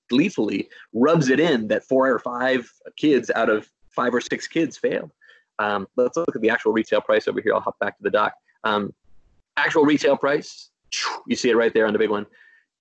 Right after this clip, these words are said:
Eighty percent failure rate.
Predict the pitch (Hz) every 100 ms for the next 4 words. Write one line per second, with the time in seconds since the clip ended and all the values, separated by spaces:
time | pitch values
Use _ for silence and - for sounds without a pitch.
0 | _ - 170 196 208 220 214 196 - 175
1 | 175 175 - - 151 156 156 151 139 127
2 | 120 107